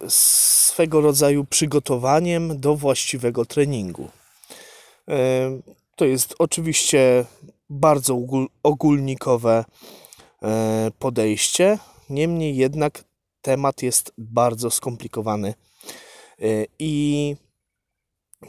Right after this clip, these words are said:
o ile cały czas się mówi o tym, że dobry trening powinien być spersonali-, spersonalizowany,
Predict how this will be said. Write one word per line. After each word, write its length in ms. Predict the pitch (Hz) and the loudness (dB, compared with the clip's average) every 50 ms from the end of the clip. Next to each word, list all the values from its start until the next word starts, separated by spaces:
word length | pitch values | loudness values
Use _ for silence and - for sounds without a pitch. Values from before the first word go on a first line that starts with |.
| - - _ | -20 -14 _
o 100 | - - - - | -8 -8 -6 -4
ile 540 | 170 170 151 147 147 143 139 143 143 143 131 - - | -2 0 2 2 4 4 4 4 2 2 -2 -6 -6
cały 240 | - - 175 165 180 | -2 0 0 0 0
czas 240 | - - 196 175 - | 0 0 0 2 2
się 160 | - - 190 | 2 2 2
mówi 380 | 185 202 202 185 160 156 - - | 4 4 4 4 2 0 0 2
o 140 | 135 156 156 | 2 0 0
tym, 280 | - - 113 107 104 | 0 -6 -8 -8 -8
że 260 | 101 107 110 104 98 | -6 -6 -4 -4 -6
dobry 420 | 95 110 156 170 190 175 170 160 151 | -2 2 2 2 2 2 -2 -4 -4
trening 420 | - - 180 180 180 165 156 - | -2 0 0 0 0 0 -4 -6
powinien 460 | - - 151 147 156 151 143 139 135 | -4 -4 -4 -4 -4 -4 -4 -4 -4
być 160 | 135 131 - - | -6 -4 -4 -4
spersonali-, 920 | - - - 156 147 156 - - 156 156 156 147 143 147 147 - 156 156 | -4 0 0 0 0 2 2 2 2 0 0 -2 -2 -4 -4 -4 -2 0
spersonalizowany, 1400 | - - - _ - 165 175 170 - - 170 165 165 156 151 160 151 139 143 151 139 143 139 120 110 104 101 110 | 0 0 2 _ 0 2 2 2 2 2 2 2 2 0 0 -2 -2 0 0 0 2 4 2 2 2 -2 -6 -8